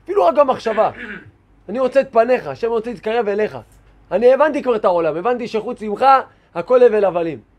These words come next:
זה מה שאני רוצה באמת." אז אומר הרב, זה הכוח של היום הזה. כוח שמה? של המחשבה. ואז הוא מביא פה, שכמובן, תלמידי בעל שם טוב, הוא ממשיך וכותב, רבי נחמן מברסלב,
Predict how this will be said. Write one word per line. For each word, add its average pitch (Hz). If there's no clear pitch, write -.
זה 220
מה 285
שאני 226
רוצה 208
באמת." 165
אז 131
אומר 175
הרב, 233
זה 262
הכוח 247
של 196
היום 196
הזה. 120
כוח 277
שמה? 247
של 240
המחשבה. 190
ואז 190
הוא 143
מביא 185
פה, 202
שכמובן, 170
תלמידי 147
בעל 185
שם 233
טוב, 185
הוא 151
ממשיך 202
וכותב, 208
רבי 156
נחמן 220
מברסלב, 202